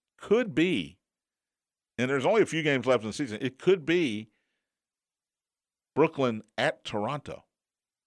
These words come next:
It's a one-and-done scenario there. And if you're the Nets, that's the one game you don't wanna play right now. You don't wanna go to Toronto without Kyrie Irving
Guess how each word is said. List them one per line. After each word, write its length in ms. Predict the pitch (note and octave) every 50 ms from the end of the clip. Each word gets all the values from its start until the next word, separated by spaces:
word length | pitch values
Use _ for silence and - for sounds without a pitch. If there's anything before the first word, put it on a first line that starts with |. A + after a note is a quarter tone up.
| _ _ _ _ _ _ _ _ _ _ -
It's 280 | G#2+ A2+ A#2 - -
a 60 | B2
one-and-done 640 | G#2 F#2+ G#2+ C3+ E3 F#3 E3 C3 A2 C#3 C#3+ D3+ C#3
scenario 580 | - - A#2+ A2+ B2 E3+ F#3 C#3+ F#2 E2+ E2
there. 220 | D#2 D#2 C#2 - - _ _ _ _ _ _ _ _ _ _ _ _ _ _ -
And 160 | A#2+ A#2+ A#2+
if 160 | B2 - -
you're 200 | C3 D#3+ G3 G3+
the 80 | F3 D3+
Nets, 580 | D3+ E3 G3+ G3 D#3+ D#3 - - - - - - - _ - -
that's 320 | - C#3+ F#3 G3+ - -
the 100 | - G3
one 240 | E3+ E3+ F#3+ G3+ G3
game 260 | D#3 F3+ F3+ F#3 F3
you 80 | D#3+ D#3
don't 160 | E3 F3 F3
wanna 140 | D#3+ D3 B2+
play 260 | - - F3 G3+ G#3
right 240 | C#3 A2 F#2+ D#2 D#2
now. 200 | D#2 - - - _ _ _ _ _ _ _ _ _ _ _ _ _ _ _ -
You 100 | A#2 D#3+
don't 140 | G#3 G#3+
wanna 160 | G#3+ G3+ G3 E3
go 160 | D3+ F#3 G3
to 100 | F#3 -
Toronto 520 | - - C#3 C#3+ D#3+ E3+ E3+ C#3 B2+ B2
without 380 | A#2+ A2+ A2 A#2 C3+ D3+ D3 -
Kyrie 400 | - D3 D#3 D3 C3 B2+ A#2 A#2
Irving 440 | C3 D3 B2+ F#2 E2+ E2+ E2+ E2